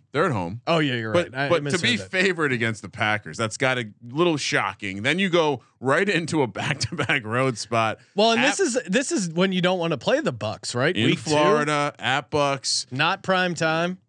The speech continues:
Speaker 1: Be muggy. Uh, also tremendous strip clubs down there. Uh, not sure how Justin feels,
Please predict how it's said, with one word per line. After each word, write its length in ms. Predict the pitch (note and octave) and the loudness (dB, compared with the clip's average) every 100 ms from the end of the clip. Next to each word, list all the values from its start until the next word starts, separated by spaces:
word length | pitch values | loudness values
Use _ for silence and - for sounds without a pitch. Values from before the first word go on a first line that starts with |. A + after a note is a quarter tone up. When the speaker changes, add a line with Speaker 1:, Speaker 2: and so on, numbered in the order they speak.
| _ | _
Speaker 1:
Be 140 | C3+ | 0
muggy. 640 | B2 C3 C#3 C#3 C#3 C#3 - | 4 4 2 2 2 2 0
Uh, 180 | A2 G#2+ | -2 0
also 420 | B2+ A#2+ - A#2+ | 2 2 0 -2
tremendous 500 | - A2+ A#2+ A#2 G#2+ | 0 0 2 2 -2
strip 300 | - C3 A#2 | -2 -2 -2
clubs 320 | - A2 F#2 | 0 0 0
down 300 | G2+ G2 F#2+ | -2 0 0
there. 380 | F2+ F2 E2+ E2+ | -2 -2 -4 -4
Uh, 160 | D#2 E2 | -6 -6
not 300 | D#2+ A#2+ A#2+ | 0 0 0
sure 280 | - A2+ G#2 | -2 0 0
how 180 | G2+ F#2 | 0 -2
Justin 380 | F2+ G2 - F2+ | -2 -2 -4 -6
feels, 340 | G2 F#2 F2+ | -2 -2 -2